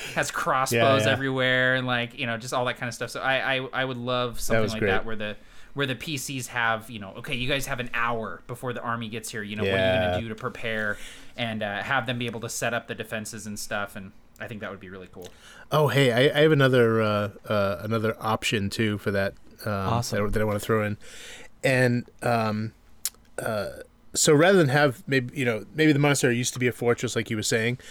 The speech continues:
Speaker 2: but rather than have all the, you know, these, these siege th-, things, maybe,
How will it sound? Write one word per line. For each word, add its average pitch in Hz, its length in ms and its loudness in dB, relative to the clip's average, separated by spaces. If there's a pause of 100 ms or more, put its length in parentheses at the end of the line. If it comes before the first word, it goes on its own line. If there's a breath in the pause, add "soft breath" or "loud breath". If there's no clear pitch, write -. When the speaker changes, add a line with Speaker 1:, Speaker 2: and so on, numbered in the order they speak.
(220 loud breath)
Speaker 2:
but 135 100 2
rather 147 240 8
than 131 160 2
have 120 280 2
all 113 120 4
the, 113 200 0
you 113 140 -2
know, 104 40 0
these, 101 360 -4
these 110 160 -6
siege 117 160 -4
th-, 110 320 -4 (180)
things, - 400 -6
maybe, 156 400 4